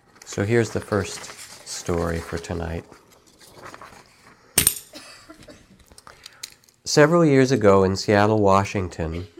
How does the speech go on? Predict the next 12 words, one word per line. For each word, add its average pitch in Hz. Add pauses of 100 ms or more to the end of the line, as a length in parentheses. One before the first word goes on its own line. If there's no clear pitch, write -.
(460)
there 104
lived 104
a 107
fifty-two-year-old, 104
uh, 104
Tibetan 101
refugee 90
named 87
Tenzin, 87 (880)
who 107
was 104
diagnosed 101